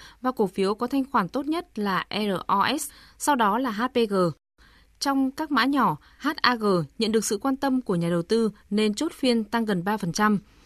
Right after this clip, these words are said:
Đặc biệt, nhóm cổ phiếu tăng nóng trong thời gian qua là V H G, P P I và D A H bị bán mạnh trong phiên hôm qua. Đáng chú ý là V H G bị bán mạnh nhưng không mấy ai đủ dũng cảm để mua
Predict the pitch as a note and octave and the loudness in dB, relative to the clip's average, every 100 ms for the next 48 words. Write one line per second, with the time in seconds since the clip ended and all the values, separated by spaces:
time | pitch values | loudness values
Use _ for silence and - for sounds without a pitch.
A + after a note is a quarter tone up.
0 | _ - A#3+ A3+ A#3+ G#3 G3+ B3 C4 F3+ | _ -4 -2 2 2 2 -2 0 0 0
1 | G3 F#3+ A#3 C#4 B3+ A3+ G#3 C#4 C#4 B3 | 0 0 2 0 2 0 0 0 0 0
2 | F#3 F3+ A3+ A3 A3+ A3+ G#3 - - G#3+ | -2 -2 -4 0 0 2 -2 -12 -8 -2
3 | A3+ A3 G#3+ F#3 A3+ B3 A#3 C#4+ E4+ G#3+ | -2 -2 -8 -2 2 2 2 -4 -4 2
4 | G3 E3+ - - - A#3+ A#3+ A3+ A3+ A#3 | 4 2 0 -8 0 2 2 2 2 -2
5 | G#3 F#3 E3+ F3 A3 A3 - G3+ G3 C4 | -2 -4 -2 2 4 4 2 0 0 -2
6 | - - - - G#3 G#3 G#3 B3+ C#4 - | -2 -12 -20 -8 -4 0 0 0 -2 -4
7 | B3 A#3+ B3 A3+ A3 A3+ A3+ G#3 - _ | -4 0 0 0 0 2 2 0 -6 _
8 | _ _ _ _ G#3+ A3+ A#3+ A3 C#4 D#4 | _ _ _ _ -2 2 2 2 0 0
9 | A#3 G3 A3 A#3 D4+ C4 A3 F3+ - - | 0 0 0 -2 -4 0 2 2 0 -10
10 | - A3 G3+ A3 C#4 A#3+ - - A3 G#3+ | -8 -2 0 2 0 0 -6 -2 0 0
11 | - B3 G3+ G3+ A#3 A3 G#3 F#3+ F3+ F#3 | 0 0 0 0 0 -2 -2 -2 -2 -2
12 | G#3 C4+ G#3+ E3+ E3 D#3+ G#3 | -4 0 0 0 -2 0 2